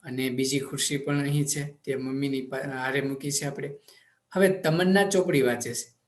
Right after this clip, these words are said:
તો હવે તમન્નાના હાથમાં તમારે ચોપડી દોરવાની છે. ચાલો, તમન્ના અહીં બેઠી છે, અહીં ચોપડી પણ આ રીતની છે, તો તમે ચોપડી ત્યાં બનાવી શકો છો. તમન્ના હાથમાં સરસ મજાની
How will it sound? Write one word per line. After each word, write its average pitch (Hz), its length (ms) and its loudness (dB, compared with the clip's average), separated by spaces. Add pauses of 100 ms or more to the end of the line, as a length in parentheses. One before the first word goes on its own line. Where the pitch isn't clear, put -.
તો 135 120 -4
હવે 143 140 -2
તમન્નાના 156 520 0
હાથમાં 139 400 0
તમારે 131 560 -4 (200)
ચોપડી 143 360 0
દોરવાની 120 720 -2 (160)
છે. - 300 -6 (440)
ચાલો, 107 360 -6 (400)
તમન્ના 131 360 0
અહીં 123 200 0
બેઠી 139 300 2
છે, - 160 -4 (240)
અહીં 127 160 -8
ચોપડી 139 320 -4
પણ 147 180 0
આ 139 120 2
રીતની 139 380 -2
છે, 131 140 -4 (380)
તો 139 80 -20
તમે 120 240 -6
ચોપડી 123 400 -4
ત્યાં 143 500 -6
બનાવી 120 300 -4
શકો 117 320 -10
છો. - 440 -16 (120)
તમન્ના 120 360 -4
હાથમાં 120 500 -6
સરસ 123 420 -6
મજાની 120 480 -8